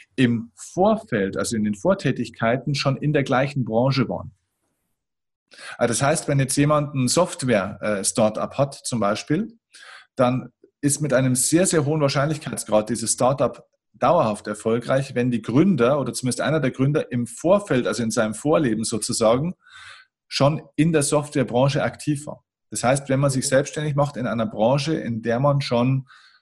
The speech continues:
Speaker 1: aus der man schon Know-how und Erfahrung mitbringt. Das heißt, immer dann, wenn die Leute komplett von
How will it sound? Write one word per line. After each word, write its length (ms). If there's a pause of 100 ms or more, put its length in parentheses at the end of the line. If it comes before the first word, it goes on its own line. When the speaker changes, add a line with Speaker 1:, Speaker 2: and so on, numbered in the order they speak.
(180)
Speaker 1:
aus 140
der 140
man 80
schon 340
Know-how 540
und 100
Erfahrung 480
mitbringt. 600 (600)
Das 120
heißt, 180
immer 180
dann, 240
wenn 120
die 60
Leute 340
komplett 840
von 300